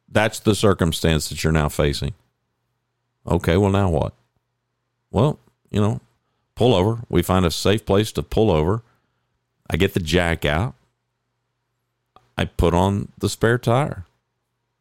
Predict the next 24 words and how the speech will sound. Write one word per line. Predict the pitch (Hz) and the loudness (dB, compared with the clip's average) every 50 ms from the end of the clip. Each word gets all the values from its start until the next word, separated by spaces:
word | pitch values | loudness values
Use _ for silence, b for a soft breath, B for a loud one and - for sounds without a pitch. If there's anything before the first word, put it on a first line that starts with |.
| _ _ - | _ _ -2
I | |
mean, | - 117 113 | 0 0 2
that, | 92 85 110 - _ _ - | 2 0 0 -2 _ _ -6
that's | - - 110 - - - | -2 -2 -2 0 0 0
what | 123 104 - - _ _ _ _ _ _ _ _ _ _ _ _ _ _ | 0 0 0 -2 _ _ _ _ _ _ _ _ _ _ _ _ _ _
now. | - 85 80 143 156 131 131 _ _ _ _ _ _ _ _ _ _ _ _ _ _ _ _ _ _ _ _ _ _ _ - | -2 0 0 0 0 -2 -4 _ _ _ _ _ _ _ _ _ _ _ _ _ _ _ _ _ _ _ _ _ _ _ -2
I | - | 0
mean, | 120 113 98 | 0 2 2
wh-, | 87 95 - | 0 0 0
what | - - 98 117 | 2 2 2 4
are | 127 | 4
you | 120 127 131 | 4 2 2
gonna | 123 120 | 2 2
do? | 117 135 160 180 127 - _ _ _ _ _ _ - | 2 2 0 0 -2 -6 _ _ _ _ _ _ -2
Go | 92 113 113 | 0 2 2
back | 107 113 131 143 | 2 2 0 -2
and | - - | -2 0
try | 117 101 | 2 2
to | 101 98 | 2 2
find | - 110 107 110 107 | 2 2 2 4 4
what | 107 104 - | 2 2 2
you | 104 95 | 2 2
ran | 101 104 104 101 | 2 4 4 4
over? | 101 104 117 135 147 156 | 4 2 2 2 0 -4